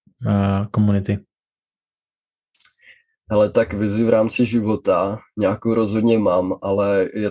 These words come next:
Speaker 2: to ještě hodně takový, že se to, že se to tvaruje, že je to tvárný, ale rozhodně moje vize je taková, o, pro mě by vždycky bylo nějakým způsobem důležitý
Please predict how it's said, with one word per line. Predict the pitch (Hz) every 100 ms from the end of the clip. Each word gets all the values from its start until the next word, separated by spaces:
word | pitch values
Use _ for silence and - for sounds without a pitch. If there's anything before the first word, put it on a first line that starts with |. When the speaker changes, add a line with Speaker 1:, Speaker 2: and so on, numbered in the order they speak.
| -
Speaker 2:
to | 107 101 98 - _ _ _
ještě | - - - 110
hodně | 110 113 110 107
takový, | 104 - 107 107
že | 104
se | - 113 101
to, | 107 104 98
že | 107
se | -
to | -
tvaruje, | - 92 95 110 131 151 _ 95
že | 101
je | 101
to | 98
tvárný, | 92 90 92 104 117 - _ _ _ -
ale | 104 104
rozhodně | 104 104 107 107 104
moje | 107 104
vize | 104 107
je | 107
taková, | 104 - 110 104 101 98 95 _ -
o, | 98 98 95 95 _ _ _ _ _ _ _
pro | -
mě | 110 110
by | 101
vždycky | 110 107 - - 113 107 110
bylo | 104 107 107
nějakým | 107 98 107
způsobem | 101 - 98 107 107 110
důležitý | 104 104 107 107 - 107